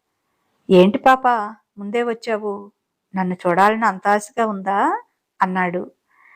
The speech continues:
"లేదు, మా కొత్త బాస్ చాలా స్ట్రిక్ట్, లేట్ అయితే ఒప్పుకోరు, అందుకే," అంది. "ఆమె రియల్గా అలా ఉండదు. ఫోన్ ఎందుకు చేయలేదు?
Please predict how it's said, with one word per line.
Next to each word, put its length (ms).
"లేదు, 400
మా 140
కొత్త 320
బాస్ 340
చాలా 360
స్ట్రిక్ట్, 440
లేట్ 320
అయితే 200
ఒప్పుకోరు, 480
అందుకే," 400
అంది. 300
"ఆమె 220
రియల్గా 480
అలా 200
ఉండదు. 380
ఫోన్ 340
ఎందుకు 280
చేయలేదు? 600